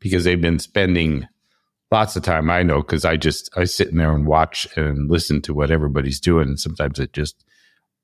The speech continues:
tires me just listening to what <laughs> everybody's doing, but it's amazing. They're, they are really starting to, uh,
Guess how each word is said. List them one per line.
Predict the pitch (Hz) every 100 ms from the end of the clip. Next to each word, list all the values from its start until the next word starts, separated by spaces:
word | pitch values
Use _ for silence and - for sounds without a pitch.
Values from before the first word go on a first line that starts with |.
| _
tires | - 104 92 80 67
me | 80 71
just | 71 69 -
listening | 82 92 - 73 65 65
to | - 73
what | 69 78 78
<laughs> |
everybody's | 113 104 101 131 - -
doing, | 101 107 127 98 101 107 196 -
but | 147
it's | 147 143
amazing. | 143 135 120 87 -
They're, | 117 120
they | 98 117
are | 104
really | 92 110 120 123 120 - - _ -
starting | - - - 110 101 104 95 95
to, | 82 87 80 78 69 _ _ -
uh, | 87 80 76